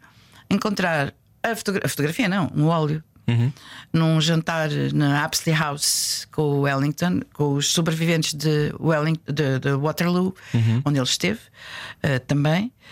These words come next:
Speaker 1: ahm, e, e que se reuniram durante, eh, durante anos, depois de, de mil oitocentos e quinze,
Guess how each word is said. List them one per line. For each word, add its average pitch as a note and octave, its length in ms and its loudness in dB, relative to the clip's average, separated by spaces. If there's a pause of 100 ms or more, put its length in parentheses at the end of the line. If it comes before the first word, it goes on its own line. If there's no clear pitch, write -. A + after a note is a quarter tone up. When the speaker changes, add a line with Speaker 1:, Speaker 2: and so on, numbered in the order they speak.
(260)
Speaker 1:
ahm, D#3 680 0 (120)
e, - 100 0 (140)
e G#2+ 80 -4
que - 100 -6
se - 140 0
reuniram E3 720 2
durante, C#3+ 680 -2
eh, C#3 340 -2
durante D3 400 -2
anos, F#3 500 0
depois D3 380 -2
de, C#3+ 240 0
de C#3 300 0
mil D3 160 2
oitocentos C#3+ 300 0
e D#3 40 0
quinze, F#3+ 320 0